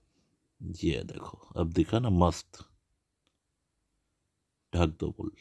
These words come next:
अब इसको बढ़िया से उबलने देंगे।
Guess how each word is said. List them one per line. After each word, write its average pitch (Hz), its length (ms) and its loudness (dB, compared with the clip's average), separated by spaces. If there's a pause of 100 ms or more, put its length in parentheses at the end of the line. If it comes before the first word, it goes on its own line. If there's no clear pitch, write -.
(1700)
अब 85 160 -6
इसको 85 300 -6
बढ़िया 87 340 6
से 82 120 -4
उबलने 78 340 0
देंगे। 73 340 -8